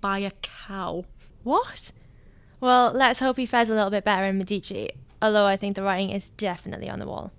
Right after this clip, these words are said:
Speaker 1: So if the thought is a little bit too much right now, here on Netflix, we like to give you lovely listeners some helpful hints on what you should binge on next.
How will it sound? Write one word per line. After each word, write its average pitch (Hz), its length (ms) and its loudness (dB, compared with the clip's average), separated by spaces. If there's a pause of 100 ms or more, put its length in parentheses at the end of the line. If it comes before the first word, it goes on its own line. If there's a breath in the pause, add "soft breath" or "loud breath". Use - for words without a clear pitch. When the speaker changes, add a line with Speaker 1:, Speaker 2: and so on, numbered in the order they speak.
(140)
Speaker 1:
So - 140 -4
if 254 140 0
the 254 80 -2
thought 262 260 4
is 240 100 2
a 254 80 2
little 254 240 2
bit 220 220 -2
too 208 220 -2
much 202 280 -4
right 185 160 -4
now, 180 220 -2
here 220 260 -2
on 233 140 2
Netflix, 208 640 -4
we 233 100 0
like 233 200 -2
to 233 100 -6
give 214 240 -4
you 214 160 -2
lovely 214 320 -2
listeners 190 380 -4
some 202 160 -4
helpful 220 340 -4
hints 202 380 -6
on 202 120 -4
what 202 220 -6
you 202 140 -6
should 196 240 -6
binge 185 260 -4
on 190 160 -4
next. - 380 -10